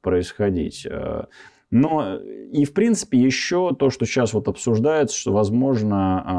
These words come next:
а, что есть какие-то выбросы с нихим технологий. У них, э, разрешение на некоторый объём выбросов официально им выдавалось, но, э,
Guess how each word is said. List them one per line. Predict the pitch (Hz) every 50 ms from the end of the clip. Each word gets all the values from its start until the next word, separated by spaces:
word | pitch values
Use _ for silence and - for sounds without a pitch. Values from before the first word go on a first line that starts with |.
| 90 90 87 90
а, | 87
что | - - - 98
есть | 95 110 117 113 -
какие-то | - 95 85 - 107 101 95 - 90
выбросы | 85 101 101 95 90 95 90 85 - 90 85
с | - - -
нихим | 98 98 95 87 - - 90 85
технологий. | - 190 - - 101 101 110 131 147 175 170 151 151 131 120 - - - - - - _ _
У | - 107
них, | 117 123 120 107 - - - -
э, | - 101 101 98 98 98 98 95 - - - _ _ _ _ _ _ _ _ _ _ -
разрешение | 110 110 107 101 113 120 135 127 - - 151 143 123 104 95 90 87 85 85
на | 85 87 98 104 104 98 95
некоторый | 95 101 110 101 - - - 90 87 87 90
объём | 87 90 95 92 85 80
выбросов | 80 104 95 82 - 80 80 - - 87 78 - - -
официально | - 80 80 - 101 - - - 104 87 82 80 82
им | 85 85 82
выдавалось, | 87 - 92 104 113 131 156 190 214 202 196 180 - - - _ _ - - - - - - _ -
но, | 104 110 123 143 160 170 170 160 151 - - - 107 110 107 107 107 104 101 98 98 98 95 95
э, | 92